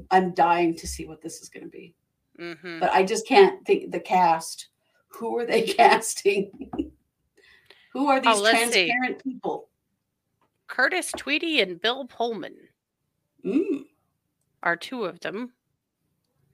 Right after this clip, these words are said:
Speaker 1: Hmm.
Speaker 2: I just looked it up.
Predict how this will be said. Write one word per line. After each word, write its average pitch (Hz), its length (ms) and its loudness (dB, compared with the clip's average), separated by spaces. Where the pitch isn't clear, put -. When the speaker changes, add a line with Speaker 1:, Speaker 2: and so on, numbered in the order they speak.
Speaker 1:
Hmm. 220 200 -8
Speaker 2:
I - 80 -10
just - 260 -16
looked 196 240 -10
it 170 80 0
up. - 240 -2